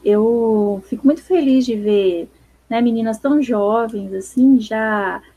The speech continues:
é, mudando o olhar pra ciência. Eu acho que a divulgação científica, ela só vai crescer se a gente começar a formar cientistas melhores, né? Então,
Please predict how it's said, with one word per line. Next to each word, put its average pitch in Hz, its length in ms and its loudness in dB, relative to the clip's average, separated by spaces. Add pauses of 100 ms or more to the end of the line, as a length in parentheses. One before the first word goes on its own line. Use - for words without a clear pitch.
(260)
é, 262 160 0
mudando 294 400 4
o 302 80 0
olhar 247 640 0
pra 208 160 -6
ciência. 202 600 -12
Eu 208 40 -6
acho 214 260 -8
que 226 520 -6 (680)
a 196 120 -4
divulgação 226 560 0
científica, 220 1200 -2
ela 214 140 -2
só 240 160 -2
vai 269 160 0
crescer 247 560 0
se 254 140 -4
a 247 40 2
gente 254 200 4
começar 269 340 2
a 262 40 -2
formar 285 760 2
cientistas 262 760 0
melhores, 196 720 -4
né? 247 320 -4 (500)
Então, 240 360 2